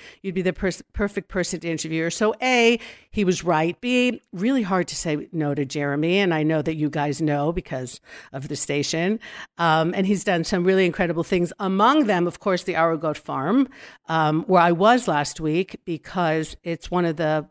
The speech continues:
projects of One Israel Fund, and we have a new director general here in Israel who's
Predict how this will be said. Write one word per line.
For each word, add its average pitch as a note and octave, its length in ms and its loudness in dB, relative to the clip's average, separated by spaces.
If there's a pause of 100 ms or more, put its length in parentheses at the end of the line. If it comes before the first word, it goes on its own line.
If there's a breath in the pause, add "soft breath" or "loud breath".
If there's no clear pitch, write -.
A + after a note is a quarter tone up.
projects D#3 540 -4
of E3 240 -6
One C#3+ 100 -4
Israel D3 240 -4
Fund, F#3+ 320 -2
and F3+ 80 0
we D3+ 60 0
have C#3 120 -4
a D3+ 40 -6
new D#3+ 180 0
director D3 400 -6
general E3 380 -4
here D#3+ 180 -4
in C3+ 80 -6
Israel D#3 380 -2
who's C#3+ 180 -6